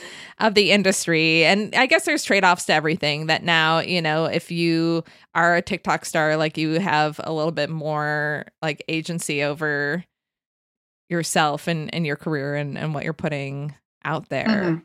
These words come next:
Speaker 2: Which I am so heartened by. And there are people of
Speaker 1: Yeah.
Speaker 2: that generation who never, like, who somehow never succumb to, like,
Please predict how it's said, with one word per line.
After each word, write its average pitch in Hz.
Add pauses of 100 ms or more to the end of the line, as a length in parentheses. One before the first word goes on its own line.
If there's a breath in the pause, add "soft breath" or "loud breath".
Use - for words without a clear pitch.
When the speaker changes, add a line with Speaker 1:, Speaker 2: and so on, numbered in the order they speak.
(540)
Speaker 2:
Which 233
I 262
am 247
so 277
heartened 185
by. 151 (100)
And 226
there 302
are 311
people 415
of 214
Speaker 1:
Yeah. 170
Speaker 2:
that 202
generation 190
who 180
never, 170
like, 139 (760)
who 240
somehow 269
never 185
succumb 170
to, -
like, 160